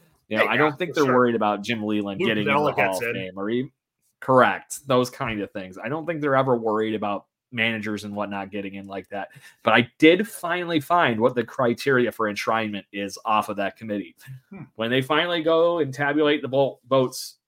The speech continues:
Speaker 1: for everybody and whoever votes,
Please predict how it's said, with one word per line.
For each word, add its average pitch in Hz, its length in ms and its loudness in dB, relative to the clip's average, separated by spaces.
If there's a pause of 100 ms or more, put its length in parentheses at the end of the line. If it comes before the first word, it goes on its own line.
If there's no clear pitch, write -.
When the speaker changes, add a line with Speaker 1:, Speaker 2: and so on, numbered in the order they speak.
(100)
Speaker 1:
for 107 140 -2
everybody 107 680 -2 (440)
and 117 100 -8
whoever 120 320 6
votes, 98 520 -4